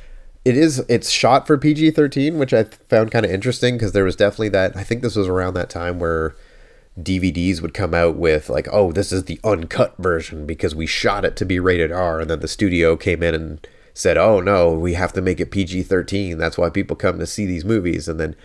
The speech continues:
critics watch it and go, "Well, this was obviously shot to be R and cut to be P G thirteen, so this is a fucking nonsense mess that makes no sense anymore." And then people go, "Well, then I'm not going to see that." And that was a big thing that was happening then.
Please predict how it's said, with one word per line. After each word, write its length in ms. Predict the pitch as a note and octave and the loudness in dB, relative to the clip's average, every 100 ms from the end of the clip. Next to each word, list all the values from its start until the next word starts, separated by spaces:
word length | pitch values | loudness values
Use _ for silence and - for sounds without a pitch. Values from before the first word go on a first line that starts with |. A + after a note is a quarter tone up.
| - _ _ - - - - | -20 _ _ -20 -20 -20 -4
critics 340 | - G2+ - | 2 2 2
watch 240 | F2 G#2+ F#2+ | -2 0 -2
it 120 | D#2 | -4
and 100 | D#2+ | 0
go, 140 | F2 | 2
"Well, 120 | E2+ | 4
this 200 | E2+ G#2+ | 2 0
was 120 | F#2 F2+ | 0 2
obviously 380 | F#2 F2+ - | 2 0 -4
shot 300 | F2 G#2 F#2+ | -2 0 0
to 60 | - | -2
be 140 | F2 | -2
R 320 | E2+ G#2 G2+ F2 | 0 2 2 0
and 100 | E2+ | 0
cut 180 | G#2 | -2
to 60 | - | -2
be 100 | F2+ | -6
P 180 | - F#2 | -4 -6
G 160 | F2 | -6
thirteen, 480 | E2+ F#2 - A#2 G2+ | -2 -2 -2 -4 -4
so 100 | - | -2
this 160 | G2+ F#2+ | -2 -2
is 60 | |
a 60 | C#2 | -4
fucking 360 | - E2 E2+ D#2 | -4 -2 -2 -2
nonsense 560 | D#2+ A#2+ - E2 D2+ | -2 -2 0 -2 -2
mess 340 | F2+ F2 E2 - | -2 0 -2 -2
that 160 | F2+ | -2
makes 220 | E2 F2 F2+ | 0 -2 -4
no 120 | D#2 | -4
sense 280 | A2 A#2 G2 | -4 -4 -4
anymore." 360 | F#2 F2 F2+ | -6 -4 -4
And 80 | F#2 | -4
then 100 | E2+ | -4
people 240 | F#2 E2+ | -4 -4
go, 140 | E2 E2 | 0 0
"Well, 160 | - | 0
then 100 | - F2 | -2 0
I'm 160 | G2+ | 2
not 180 | C3 - | 2 2
going 220 | G#2+ G#2 | 0 -2
to 60 | F#2+ | -4
see 300 | - G3+ E3+ | -4 0 2
that." 340 | F2 F2 - - - - - - - - - - - - - | 2 0 -4 -12 -20 -20 -20 -18 -18 -16 -16 -10 -8 -8 -4
And 140 | - F3+ | -2 2
that 120 | F#3+ | 2
was 140 | F3 | 2
a 40 | E3+ | 2
big 240 | F3+ F3+ | 0 2
thing 180 | B3 G3 | 2 2
that 120 | D2 | -2
was 120 | F2+ | -2
happening 380 | F2 - - B1+ | -2 -2 -6 -8
then. 220 | G1+ G#1 | -8 -8